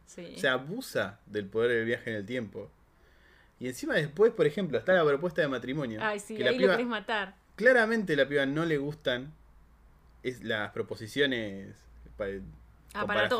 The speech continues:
Speaker 2: parafernalia, aparatosas. Y el tipo tenía preparado una, porque no la conoce. O sea,
Speaker 1: Claro.
Speaker 2: no se la merece.
Speaker 1: No, no, no.
Speaker 2: Y la histo-, la película nunca analiza esto.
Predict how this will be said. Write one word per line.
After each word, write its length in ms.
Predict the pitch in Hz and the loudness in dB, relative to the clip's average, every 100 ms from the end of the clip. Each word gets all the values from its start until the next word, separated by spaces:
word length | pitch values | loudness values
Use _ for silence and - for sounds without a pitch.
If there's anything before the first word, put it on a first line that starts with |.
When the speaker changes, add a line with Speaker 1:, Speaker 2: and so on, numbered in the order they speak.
| 196 | 0
Speaker 2:
parafernalia, 360 | 156 147 127 123 | 2 2 2 0
aparatosas. 680 | 113 110 147 135 117 131 156 - - - _ - | 0 0 -2 -2 -6 -10 -12 -20 -20 -20 _ -10
Y 80 | 127 | -8
el 100 | 131 | -6
tipo 200 | - 202 | 2 2
tenía 200 | 175 233 | 2 0
preparado 440 | 165 143 214 180 | 2 2 4 4
una, 400 | 208 185 101 98 - | 2 0 -2 -8 -12
porque 180 | 120 165 | -8 -4
no 80 | 311 | -4
la 140 | 359 | -2
conoce. 680 | 185 175 330 214 - 95 98 - - - _ - - - | -2 0 -2 -4 -6 -10 -10 -20 -20 -20 _ -20 -20 -8
O 40 | |
sea, 80 | 139 | -2
Speaker 1:
Claro. 140 | 165 160 | 0 0
Speaker 2:
no 40 | |
se 60 | - | 0
la 100 | - | 2
merece. 560 | 147 240 - - 98 107 | 2 0 -2 -8 -10 -10
Speaker 1:
No, 180 | 208 208 | -14 -12
no, 160 | 208 | -12
no. 180 | 208 208 - 254 | -12 -14 -14 -12
Speaker 2:
Y 80 | - 170 | -4 0
la 60 | |
histo-, 180 | 190 - | 0 -2
la 140 | 185 180 | -2 0
película 280 | 240 254 208 | -2 -2 0
nunca 240 | 226 226 | -2 -2
analiza 420 | 190 143 135 123 | 0 0 0 0
esto. 400 | 110 110 - 95 | 0 -4 -10 -12